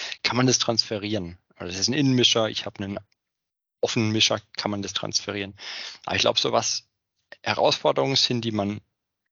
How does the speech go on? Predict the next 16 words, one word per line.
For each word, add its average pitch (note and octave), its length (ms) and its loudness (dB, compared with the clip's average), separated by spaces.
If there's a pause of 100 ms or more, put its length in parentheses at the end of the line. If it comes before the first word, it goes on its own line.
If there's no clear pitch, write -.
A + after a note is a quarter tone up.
(220)
überall E3 340 2
sieht, F3+ 340 0
um G2+ 120 -6
es F#2+ 100 -4
einfach G2+ 160 -4
mal G2+ 160 -4
allgemein F#2+ 460 0
erstmal C#3+ 300 0
zu C3+ 160 -2
halten, B2+ 300 0
dann G2 240 2
auf - 240 -10
Kompoundierung G#2 640 -2
und G#2+ 80 -8
Extrusion - 520 -2
einzugehen. A2 640 0